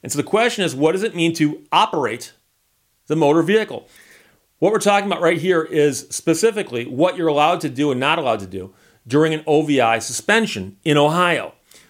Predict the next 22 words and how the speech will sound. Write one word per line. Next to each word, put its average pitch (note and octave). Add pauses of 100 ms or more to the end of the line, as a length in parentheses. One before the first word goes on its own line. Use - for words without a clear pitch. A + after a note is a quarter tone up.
(120)
But D3+
a D#3+
lot D#3
of G#3
this D3
would E3+
parallel D#3
the C#3+
statutes E3+
that C3
talk D#3
about B2+
whether D3
or D3
not C3
you B2+
can D3
operate B2+
a -
vehicle A#2+
while G2
impaired, C3+